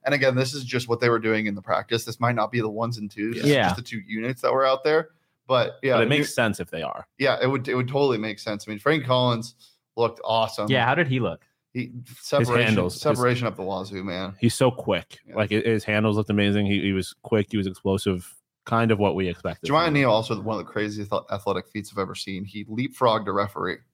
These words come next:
Speaker 3: Yeah.
Speaker 2: What?
Speaker 1: Yeah, he put his hands on his shoulders and jumped over him
Speaker 2: That's
Speaker 1: in between
Speaker 2: crazy.
Speaker 1: plays. Yeah.
Speaker 3: That's emasculating if you're the ref, to be
Speaker 1: Yeah.
Speaker 3: honest. I would hate to get
Speaker 2: Yeah.
Speaker 3: jumped over.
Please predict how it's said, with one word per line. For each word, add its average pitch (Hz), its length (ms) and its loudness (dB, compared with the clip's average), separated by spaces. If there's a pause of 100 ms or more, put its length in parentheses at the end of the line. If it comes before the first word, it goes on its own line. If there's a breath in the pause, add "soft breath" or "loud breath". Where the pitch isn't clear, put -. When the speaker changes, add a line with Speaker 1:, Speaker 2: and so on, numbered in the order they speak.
Speaker 3:
Yeah. 90 180 2 (100)
Speaker 2:
What? 170 240 0 (180)
Speaker 1:
Yeah, 98 280 -4
he 110 80 -4
put 123 200 0
his 117 120 -2
hands 113 400 0 (100)
on 107 240 -2
his 98 160 -4
shoulders 101 480 2
and 90 160 -4
jumped 107 300 0
over - 260 -8
him - 100 -16 (960)
Speaker 2:
That's - 280 -6
Speaker 1:
in 107 100 2
between 101 220 0
Speaker 2:
crazy. 95 180 4
Speaker 1:
plays. 87 280 0 (120)
Yeah. 113 200 -6 (100)
Speaker 3:
That's - 200 -8 (220)
emasculating 87 640 -2
if 87 140 -8
you're 85 60 -2
the 71 80 0
ref, 69 220 0
to - 80 -12
be 71 60 -2
Speaker 1:
Yeah. 60 100 -2
Speaker 3:
honest. 73 280 -4
I 90 60 -2
would 73 180 -2
hate - 240 -4
to - 60 -6
get - 100 -6
Speaker 2:
Yeah. - 60 -6
Speaker 3:
jumped 82 200 -6
over. - 280 -6